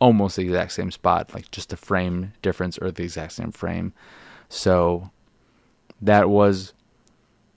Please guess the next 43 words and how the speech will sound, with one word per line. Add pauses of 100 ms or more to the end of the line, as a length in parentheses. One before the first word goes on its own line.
(140)
not
super
challenging,
but
it
took
a
little
bit
of
time
to
find
the
right
thing
and
to
try
and
not (320)
reuse (160)
the
same
clips, (720)
which
I
had
in
the
original
edit
and
then
went
back
and
changed
that.
But (800)
I,
I
really